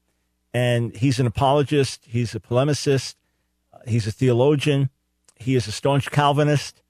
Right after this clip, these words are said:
I am not a staunch <laughs> Calvinist. I'm a staunch un-Calvinist. Uh, he is non-charismatic. I'm charismatic. Uh, and, and we've had, you know, we have plenty of differences. We've debated each other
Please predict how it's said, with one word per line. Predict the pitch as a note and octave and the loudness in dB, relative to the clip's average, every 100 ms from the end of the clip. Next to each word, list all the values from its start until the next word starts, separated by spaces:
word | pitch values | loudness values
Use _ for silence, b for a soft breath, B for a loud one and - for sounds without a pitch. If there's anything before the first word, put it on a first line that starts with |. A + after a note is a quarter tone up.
| _ _ _ _ - | _ _ _ _ -4
I | A#2+ C3 | -2 2
am | C3+ C3+ C3 - C3 | 2 0 -2 -2 0
not | D3 D3+ | 2 2
a | |
staunch | A#2 B2+ A2 - | 2 2 2 2
<laughs> | |
Calvinist. | - G2 - A2+ G#2+ - | 0 0 0 -6 -4 0
I'm | B2 C3 | 2 2
a | |
staunch | - C3 B2 - | 2 2 0 0
un-Calvinist. | D3 C#3+ B2 A2 G#2+ F#2 - - b b b - | -2 0 2 0 -2 -6 -12 -16 b b b -4
Uh, | A#2+ A#2 G#2+ - | 0 2 0 0
he | A#2+ C#3+ C#3+ | 0 2 4
is | C3+ B2 - B2 | 2 0 -6 -2
non-charismatic. | B2+ C#3 C3+ C#3+ C#3 B2+ C3+ C3+ C3+ - - | 2 2 2 2 2 2 0 2 0 -6 -6
I'm | A#2+ C3 C3 | 0 2 2
charismatic. | - C3+ C3 A#2 B2+ A#2+ E2 - _ _ _ _ _ - | 2 2 2 2 2 2 -2 -10 _ _ _ _ _ -2
Uh, | A#2 A#2 G#2 - - | 0 0 -2 -6 -4
and, | B2+ C3 - | -2 -2 -2
and | B2 B2 | -2 -2
we've | A#2+ C3 - | -2 -2 0
had, | C3 C3+ A2+ - | 0 0 -2 -4
you | C#3+ | -2
know, | |
we | B2+ | 0
have | C#3 C#3+ | -2 -4
plenty | - D#3+ G3+ | -4 -2 2
of | D#3+ G2+ | 0 -2
differences. | B2+ D#3+ - G#3 D3+ - F#2 B2+ - _ _ _ | -2 0 0 -2 -2 -2 -4 -4 -10 _ _ _
We've | C3+ C#3 | 0 2
debated | D3 D3 D#3+ D#3 | 2 4 4 4
each | D3 B2+ | 2 2
other | C#3 F#3 D#3+ A#2+ | 0 2 2 0